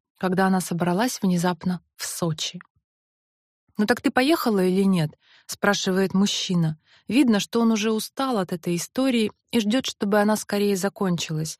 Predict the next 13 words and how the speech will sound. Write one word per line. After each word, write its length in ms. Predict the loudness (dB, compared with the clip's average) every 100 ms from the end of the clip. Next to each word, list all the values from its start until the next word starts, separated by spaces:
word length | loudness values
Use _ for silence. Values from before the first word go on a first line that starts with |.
| _ _ -4
Тогда 280 | 2 4
можно 300 | 4 4 0
будет 300 | 0 -2 -2
рассказать 520 | -4 -4 -2 0 -2 -4
свою 480 | -4 -2 2 0 0 -8 0
или 200 | 2 2
просто 360 | 0 -2 -4
потупить 520 | -8 -4 -4 -2 -2
в 80 | 0
интернете. 760 | 0 0 0 0 0 -4 -8 -10 _ _ _ _ _ _ _ _
Катя 300 | 0 0 2
откроет 420 | 0 0 0 0 0
рот, 300 | 0 -2